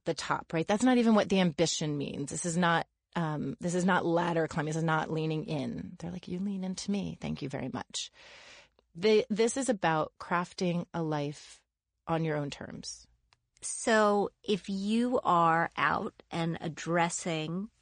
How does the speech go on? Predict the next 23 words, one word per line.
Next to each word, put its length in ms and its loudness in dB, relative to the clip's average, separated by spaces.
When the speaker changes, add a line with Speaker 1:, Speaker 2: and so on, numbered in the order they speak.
Speaker 2:
an 100 2
audience 480 0
of 140 -6
millennials, 760 -4
or 160 -2
maybe 380 0
an 80 -4
audience 480 -2
of 80 -8
employers 960 -4
who 120 -8
wanna 260 -4
understand 560 -6
millennials, 560 -4
or 80 -2
even 400 -2
parents 520 -4
who 100 -2
wanna 200 -2
understand 500 -4
their 80 -4
millennial 540 -4
kids, 540 -6